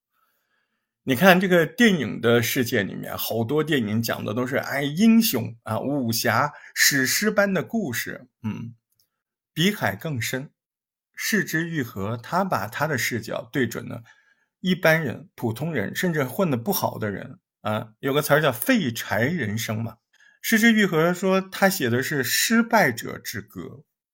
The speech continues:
你看，其实现实生活中，我们好多人都是一边拥抱着无能为力的现实，一边呢，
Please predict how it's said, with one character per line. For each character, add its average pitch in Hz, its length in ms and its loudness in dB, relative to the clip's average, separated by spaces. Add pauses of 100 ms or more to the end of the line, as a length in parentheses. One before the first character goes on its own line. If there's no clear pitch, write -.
(840)
你 123 80 -4
看， 117 300 -2 (180)
其 208 140 2
实 208 200 2
现 208 220 2
实 - 120 -8
生 131 180 -8
活 120 100 -6
中， 101 120 -6
我 104 60 -6
们 110 100 -2
好 113 180 -6
多 120 140 -2
人 110 140 -2
都 107 140 -4
是 - 220 -8 (220)
一 185 120 2
边 185 280 2
拥 180 220 2
抱 160 200 4
着 110 640 -6 (320)
无 131 120 0
能 135 200 0
为 131 160 0
力 135 140 -6
的 110 100 -2
现 110 300 -4
实， - 440 -8 (300)
一 160 120 -4
边 160 300 -2
呢， - 320 -4